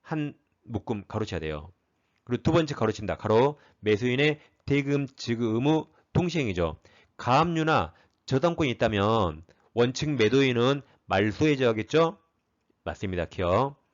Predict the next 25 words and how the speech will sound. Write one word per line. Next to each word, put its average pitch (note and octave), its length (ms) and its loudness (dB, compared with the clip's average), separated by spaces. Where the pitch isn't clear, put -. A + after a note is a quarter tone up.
니은 A#2 300 -2
주택 D#3 380 -2
임대인과 C#3+ 520 2
임차인 B2 460 -2
사이의, G#2 640 2
자, A2 120 0
첫 - 160 -4
번째 D3+ 220 0
가로 G#2+ 140 2
쳐요. B2 440 2
자, G2+ 120 -8
가로, G#2+ 460 2
임대차 D3+ 460 0
보증금 C#3 640 0
반환 C3 380 -2
의무 G#2+ 520 0
씁니다. C#3 320 0
선, A2 360 -2
선이, C#3+ 300 -6
선이행. C3+ 640 -4
선. E2 360 -2
자, G2+ 80 -10
두 B2+ 140 2
번째 C3 180 0
가로, A#2+ 460 2